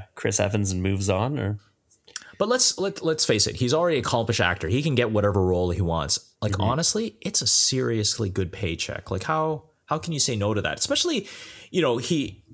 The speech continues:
Speaker 2: he's not a young guy anymore, right?
Speaker 1: Mm-hmm.
Speaker 2: So if you're kind of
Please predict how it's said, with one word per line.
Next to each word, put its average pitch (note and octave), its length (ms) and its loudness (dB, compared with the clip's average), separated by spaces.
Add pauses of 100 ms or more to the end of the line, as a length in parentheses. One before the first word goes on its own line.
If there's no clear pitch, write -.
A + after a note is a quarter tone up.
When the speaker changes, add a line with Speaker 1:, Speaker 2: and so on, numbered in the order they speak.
(360)
Speaker 2:
he's F#3 200 0
not G3 180 0
a B2 40 2
young A2 300 0
guy C#3 300 0
anymore, E2+ 400 -4
right? F2+ 260 -4 (600)
Speaker 1:
Mm-hmm. G#2+ 300 0 (640)
Speaker 2:
So C#3 240 2
if C#3 140 -2
you're A#3+ 320 0
kind D#3 260 -2
of A#2 180 -2